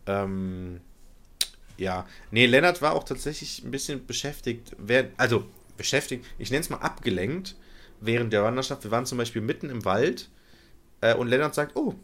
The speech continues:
ich hab drei Tinder-Matches." Weil Lennart parallel immer so, der hat nicht nur auf Komoot geschaut auf seinem Handy, sondern parallel auch so ein bisschen getindert. Äh, und, äh, hatte dann zwischendurch immer Matches und hat dann auch mit den Leuten dann geschrieben oder mit den Damen,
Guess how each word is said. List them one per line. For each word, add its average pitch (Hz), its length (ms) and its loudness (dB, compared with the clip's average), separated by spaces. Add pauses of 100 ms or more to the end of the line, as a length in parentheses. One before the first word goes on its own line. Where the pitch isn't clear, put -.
(180)
ich - 160 -4
hab - 160 -2
drei 104 180 2
Tinder-Matches." - 880 -4 (800)
Weil 113 200 4
Lennart 143 280 2
parallel 135 600 4
immer 160 160 0
so, 139 140 -2
der 120 200 2
hat - 100 -2
nicht - 160 -4
nur 160 140 -2
auf - 120 -2
Komoot 131 460 -2
geschaut 95 380 -4
auf 92 100 -8
seinem 90 200 -6
Handy, 92 260 -8
sondern 117 260 -4
parallel 117 440 0
auch 113 120 -2
so - 120 -6
ein 110 60 -8
bisschen 123 260 -6
getindert. 113 600 -6 (760)
Äh, 104 380 4
und, 98 640 -6
äh, - 40 -6
hatte 90 680 -6
dann 101 340 -6
zwischendurch 120 360 -6
immer 110 180 -4
Matches 131 380 -2
und 104 120 -4
hat 127 120 -6
dann 147 100 -2
auch 107 120 -4
mit 120 100 -6
den 117 100 -6
Leuten 120 260 2
dann 104 180 -4
geschrieben 127 380 -8
oder 95 100 -6
mit 87 120 -10
den 85 140 -12
Damen, 92 380 -8